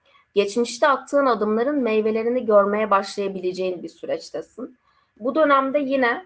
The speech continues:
fark edilme, sorumluluk üstlenme, e, liderlik yeteneklerini ortaya koyma fırsatın gün yüzüne çıkabilir. Burada şunu da söylemek istiyorum.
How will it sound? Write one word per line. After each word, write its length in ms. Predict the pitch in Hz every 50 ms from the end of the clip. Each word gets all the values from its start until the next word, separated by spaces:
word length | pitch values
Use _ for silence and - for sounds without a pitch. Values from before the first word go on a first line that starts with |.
| _ _
fark 380 | _ - 220 220 233 240 - 262
edilme, 520 | 240 202 208 190 185 180 170 170 175 220
sorumluluk 720 | - - - 208 202 208 208 208 208 208 214 214 - -
üstlenme, 800 | 214 208 - - - 190 180 175 175 165 165 160 147 139 170 180 - _ _ _ _ _ _ _ _ _ _ _ _ _ _ -
e, 80 | 196 196 185 180 175 175 175 175 170 170 170
liderlik 680 | 185 208 196 196 202 208 214 202 196 202 214 - - -
yeteneklerini 1000 | 220 214 - 220 196 196 202 202 202 214 208 202 202 208 196 196 196 208 - - _ _ _ _ _ _ _ _
ortaya 440 | - 190 185 185 185 - 208 202 202
koyma 560 | - - 202 185 185 190 190 190 190 202 - -
fırsatın 680 | - 190 180 180 - - 170 170 - 185 170 165 - - _ _ _ -
gün 240 | 180 180 180 160 165
yüzüne 360 | 170 170 160 160 160 156 165
çıkabilir. 640 | - - - 180 170 - 214 226 247 247 247 - - _ _ _ _ _ _ _ _ _ _ _ _ _ _ _ _ _ _ _ _ _ _ _ _ _ _ _ _ _ _ _ _ _ _ _ _ _ _ _ _ _ _ _ _ _ _ _ -
Burada 240 | 294 311 302 381 370
şunu 280 | - - 349 359 415
da 120 | - 302 269
söylemek 460 | - 214 180 175 175 165 165 170 -
istiyorum. 560 | - - - - 175 170 170 208 285 359